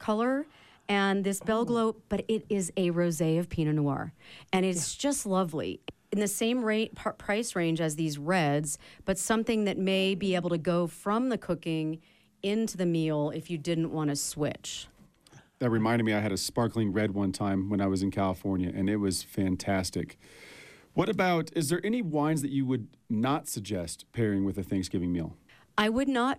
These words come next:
Speaker 1: pair a Thanksgiving meal with, say, a Pinot Gris or a Pinot Grigio.
Speaker 2: Mm.
Speaker 1: They are too light.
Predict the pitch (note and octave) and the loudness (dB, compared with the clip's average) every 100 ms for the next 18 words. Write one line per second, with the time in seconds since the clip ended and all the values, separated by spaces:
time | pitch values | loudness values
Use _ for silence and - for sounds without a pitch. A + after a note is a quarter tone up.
0 | _ - A3+ G#3+ G#3+ G#3+ A3 _ _ _ | _ -4 0 0 0 0 -4 _ _ _
1 | _ - F3+ G#3 G3 G3 A3 G3+ G#3 F#3+ | _ -6 -4 0 0 0 -2 0 2 2
2 | F3 E3 E3 D#3+ - _ _ F3 F3+ F3 | 2 2 2 -2 -6 _ _ -2 2 0
3 | F3 - - - F3+ E3+ D#3 D3+ - G#3+ | -2 -8 -6 0 0 2 -2 -4 -2 0
4 | G#3 A3 F#3+ E3+ F3+ F3+ F3 F3 E3 D#3+ | 2 0 0 0 2 4 2 2 0 -2
5 | D#3 - F3 E3 D3 D3+ D3+ D#3+ E3+ F3+ | -4 -4 -2 0 -2 -2 -2 -2 -2 -2
6 | F#3 G3 G#3 B3 E4+ C4 C3+ - F3+ F3 | 0 -2 -4 -6 -4 -4 -4 0 2 4
7 | E3 - - - A3+ B3 B3+ C#4 C#4 - | 2 -2 -8 -2 0 2 2 0 -2 -6
8 | E3 E3+ G3+ C#4+ D4 | -2 0 2 0 -4